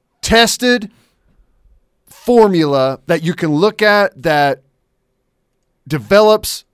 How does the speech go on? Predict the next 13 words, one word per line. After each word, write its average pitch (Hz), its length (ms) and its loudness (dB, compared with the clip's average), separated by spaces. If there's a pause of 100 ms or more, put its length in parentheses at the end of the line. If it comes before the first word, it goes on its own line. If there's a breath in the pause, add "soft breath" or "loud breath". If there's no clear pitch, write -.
(120)
and 147 560 -6 (140)
puts, 202 320 0
puts - 320 -4
teams 190 260 -4
in 165 100 -4
a 147 40 -6
great 180 240 -2
position 165 380 -4
to 160 40 -4
win 160 100 -4
a 151 40 -6
national 147 360 -6
championship. 113 640 -12